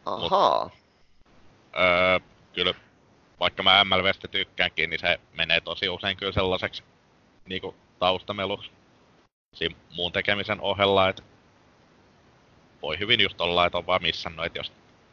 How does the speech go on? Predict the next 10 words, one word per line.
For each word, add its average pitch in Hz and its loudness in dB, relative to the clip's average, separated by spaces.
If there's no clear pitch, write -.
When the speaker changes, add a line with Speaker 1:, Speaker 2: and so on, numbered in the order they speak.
Speaker 1:
tää 85 4
ei 85 4
oo 82 -4
kuitenkaan 87 0
se 87 -4
niinku 85 -2
ykköskuvio, 92 -4
niin 92 -6
et - -8
jos - -6